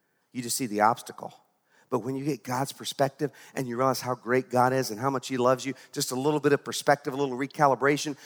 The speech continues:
then things come into focus. Your focus gets clear and you see that that barrier can lead you right to the blessing.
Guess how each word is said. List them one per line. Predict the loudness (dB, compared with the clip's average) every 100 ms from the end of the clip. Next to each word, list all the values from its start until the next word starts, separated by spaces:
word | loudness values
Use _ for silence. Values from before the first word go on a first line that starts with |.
| -20 -4
then | 4 4 2 -8 _ _ _ _ _ _
things | 0 0 0
come | 0 0 0 0
into | 0 0 -6
focus. | 0 4 4 4 2 2 -2 -4 -8 -12 _ _ _ _ _ _ _ _ _
Your | -4 -4
focus | 4 2 4 -2 -2
gets | -4 -6
clear | -2 0 2 2
and | 0
you | -4
see | -4 -2 0 0
that | -2 -4 _ _ _ _ _ _ _ _ _ -2
that | -2 0
barrier | 0 0 2 -2 -4 -12 _ _ _ _ _ _ _ _ _ _ _ _ _ _ _
can | -10 -6
lead | -6
you | -4
right | -2 -2
to | -6
the | -2
blessing. | 0 0 -6 -14